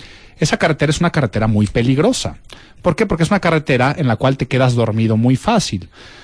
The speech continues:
Pasa lo mismo con las presentaciones planas, una presentación monótona, que no tiene cambios de tono,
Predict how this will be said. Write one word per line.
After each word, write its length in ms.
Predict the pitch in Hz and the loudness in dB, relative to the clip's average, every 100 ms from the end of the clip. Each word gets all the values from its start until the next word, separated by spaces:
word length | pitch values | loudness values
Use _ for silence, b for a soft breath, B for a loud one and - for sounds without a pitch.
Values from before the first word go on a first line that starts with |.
| B - | B 0
Pasa 200 | 196 208 | 2 2
lo 80 | |
mismo 220 | 180 175 196 | 2 2 2
con 140 | 147 | 2
las 100 | 120 | 2
presentaciones 680 | 123 110 113 98 131 135 - | 0 -2 -2 -2 0 0 0
planas, 540 | 170 180 160 101 - | 2 2 2 -2 -4
una 140 | 135 143 | -4 -2
presentación 560 | 131 117 110 - 127 | -4 -4 -4 0 2
monótona, 720 | 110 95 127 151 123 117 123 - | 2 2 2 2 0 0 -2 -4
que 80 | 101 | -6
no 100 | 107 | -4
tiene 180 | 110 | -4
cambios 380 | 101 98 104 98 | -4 -2 0 0
de 80 | 101 | -2
tono, 440 | - 139 120 95 | -2 0 2 0